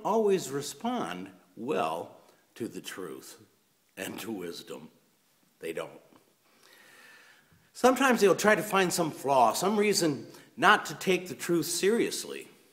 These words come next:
something to left, let them off the hook. And in Nazareth, they said, "Well, n-, wait a minute. Where does he get all this stuff? All right? Isn't this the carpenter? He's just a tradesperson like ourselves.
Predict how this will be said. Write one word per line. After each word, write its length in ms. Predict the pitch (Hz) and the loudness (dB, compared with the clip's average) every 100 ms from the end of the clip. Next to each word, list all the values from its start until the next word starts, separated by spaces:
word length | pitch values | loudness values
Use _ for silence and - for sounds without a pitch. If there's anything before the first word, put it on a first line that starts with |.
| _ _ - | _ _ -10
something 260 | 160 160 | -8 -4
to 60 | 160 | -2
left, 360 | 147 170 - | 0 0 -2
let 220 | 131 180 - | -2 -2 -2
them 140 | 147 | 0
off 220 | 165 160 | 0 0
the 60 | 147 | -4
hook. 260 | 165 185 | -2 -2
And 80 | 127 | -4
in 120 | 131 | -4
Nazareth, 480 | 143 254 262 123 135 | 0 2 0 -4 -4
they 140 | 151 147 | -4 -4
said, 460 | 160 175 147 - - - - _ _ | -2 -2 -2 -8 -20 -20 -20 _ _
"Well, 200 | 185 196 - | -2 0 -2
n-, 100 | 156 - - - - _ - | -14 -14 -14 -14 -20 _ -12
wait 320 | 220 294 190 | -4 -2 -2
a 60 | 101 | -2
minute. 400 | 95 78 113 - - _ - _ _ | -6 -10 -12 -14 -20 _ -20 _ _
Where 200 | 294 285 | -6 0
does 200 | 196 - | 0 0
he 200 | 156 143 | -2 -4
get 320 | 92 104 104 | -4 -4 -2
all 440 | 85 87 85 78 78 | -4 -6 -6 -8 -10
this 240 | 76 - | -10 -8
stuff? 880 | - - - - 78 53 - - - _ _ _ | -8 -10 -12 -12 -12 -12 -16 -20 -20 _ _ _
All 180 | 92 90 | -12 -8
right? 340 | 98 107 143 143 - _ - _ _ _ _ _ _ | -6 -4 -6 -8 -20 _ -20 _ _ _ _ _ _
Isn't 440 | 190 226 240 - | -4 -2 -4 -6
this 320 | - 185 180 - | -4 -2 -2 -6
the 220 | - 208 | -14 -18
carpenter? 880 | - - - - - 170 214 247 247 - _ _ _ | -16 -12 -10 -8 -10 -10 -8 -8 -12 -18 _ _ _
He's 180 | 151 | -10
just 200 | 120 107 | -8 -10
a 40 | - | -12
tradesperson 840 | - 95 80 - - 78 - 85 | -12 -12 -12 -16 -14 -14 -14 -16
like 160 | 71 71 | -18 -20
ourselves. 580 | 78 - 98 - - | -16 -12 -12 -14 -18